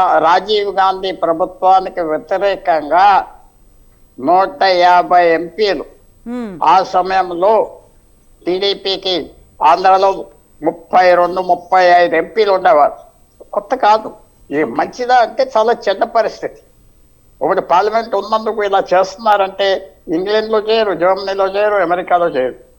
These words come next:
Speaker 1: ఒక చైనాలో సంవత్సరానికి పార్లమెంట్ పన్నెండు రోజులు కలుస్తారు. పన్నెండు రోజులు. ఆఖరికి ఆ పరిస్థితి భారతదేశానికి వస్తుంది. ఇది ఎవరు తప్పు?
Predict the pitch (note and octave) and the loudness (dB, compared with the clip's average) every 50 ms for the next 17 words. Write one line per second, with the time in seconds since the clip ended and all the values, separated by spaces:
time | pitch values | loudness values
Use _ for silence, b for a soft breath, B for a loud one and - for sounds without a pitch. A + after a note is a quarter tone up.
0 | _ _ _ _ _ _ _ _ _ _ _ - - G3 G3 - A#3 A3+ - - | _ _ _ _ _ _ _ _ _ _ _ -4 -2 -2 -2 -2 -6 -8 -10 -8
1 | - - F#3 G3 G#3 A3+ A#3 B3 C4 C4 B3+ B3 A#3+ B3 A#3+ - - F#3+ F#3 G#3 | -2 0 2 2 2 2 0 0 0 0 2 2 2 2 0 0 0 -2 -2 -2
2 | G#3 - - G#3 G#3+ G#3 F#3+ - - C4+ C4 - - F3 F3+ F#3+ G3 G3 G#3 B3+ | -4 -4 -2 0 0 0 0 -2 -8 -12 -6 0 0 2 2 2 0 -2 -4 -6
3 | C4 - _ _ E3+ E3+ F3 F3+ F#3 F3+ E3+ F3+ G3 G3 G#3 G#3+ F#3 - D#3+ D3+ | -8 -12 _ _ -2 -2 0 -2 -2 0 2 2 2 2 0 -2 -2 -2 -2 -2
4 | D3+ D3 - - D3 B2 - - - - _ _ _ _ - F3+ G#3 G#3 A#3 A#3+ | -2 -6 -6 -2 -2 -2 -2 -4 -10 -20 _ _ _ _ -2 -2 0 0 -2 -2
5 | A#3 A3 A3 A3+ G#3 F#3 D#3 B2 - - - _ _ _ - - _ _ _ _ | -2 0 0 0 0 0 -2 -4 -8 -14 -20 _ _ _ -20 -20 _ _ _ _
6 | _ _ _ _ _ - C3+ D#3 G3+ G#3 - D3+ B3 A#3 - D3+ - - - - | _ _ _ _ _ -2 0 0 0 2 2 2 2 2 0 -4 -8 -10 -14 -14
7 | - - F3 G#3+ A3+ A3 - G3 F#3+ F#3+ A3 G#3+ - - B3 A#3+ - - D#3 E3+ | -4 0 2 2 2 2 0 -2 0 0 -2 -2 -2 -2 -4 -4 -4 -4 -2 2
8 | F3+ F#3+ G3 G#3 G3+ F#3 F3+ F3 F3 G#3 F#3+ F#3+ - - C3 A#2+ - - - - | 2 2 2 2 0 0 0 0 2 0 -2 -2 -2 -4 -4 -4 -4 -6 -14 -20
9 | _ _ _ _ _ _ _ _ _ _ _ _ _ _ _ _ _ _ - F3 | _ _ _ _ _ _ _ _ _ _ _ _ _ _ _ _ _ _ -6 -2
10 | F3+ G3+ F3+ D#3+ E3 E3+ G3 A3+ A#3+ A#3+ A3+ - - A#3 A#3 - - A#3 A3 A3+ | 0 2 4 4 4 4 4 4 2 0 0 0 0 -2 0 0 0 0 0 0
11 | - - | -2 -8